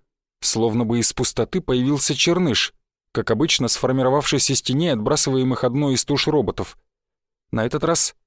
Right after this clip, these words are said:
я уловил восприятием укол чужого присутствия и был готов к неожиданному появлению куратора. «Проклятье, Край!» — хмыкнул он, увидев меня. «Что у тебя за скорость такая?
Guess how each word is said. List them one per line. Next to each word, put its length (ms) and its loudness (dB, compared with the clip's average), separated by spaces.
я 160 0
уловил 420 4
восприятием 680 0
укол 240 0
чужого 360 0
присутствия 680 0
и 80 0
был 200 2
готов 340 0
к 60 -12
неожиданному 600 0
появлению 500 0
куратора. 460 -2
«Проклятье, 720 -2
Край!» — 440 -4
хмыкнул 440 -2
он, 120 0
увидев 360 -2
меня. 220 -2
«Что 280 -2
у 60 -4
тебя 200 -2
за 140 0
скорость 460 0
такая? 400 -2